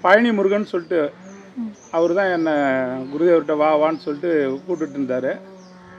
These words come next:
நம்ம வேலை நிமித்தமா நம்ம வர முடியாத சூழ்நிலை, நமக்கு அப்போல்லாம் இந்த அளவுக்கு ஈடுபாடு கிடையாது.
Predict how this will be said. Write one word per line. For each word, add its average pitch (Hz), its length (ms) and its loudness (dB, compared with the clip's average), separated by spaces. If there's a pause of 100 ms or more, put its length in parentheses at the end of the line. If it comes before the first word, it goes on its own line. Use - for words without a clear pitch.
(580)
நம்ம 196 220 4
வேலை 220 260 6
நிமித்தமா 214 680 -2
நம்ம 170 240 -4
வர 165 180 0
முடியாத 165 360 2
சூழ்நிலை, 175 520 -2
நமக்கு 196 300 -4
அப்போல்லாம் 196 560 0
இந்த 175 140 0
அளவுக்கு 180 260 2
ஈடுபாடு 170 300 0
கிடையாது. 139 320 -2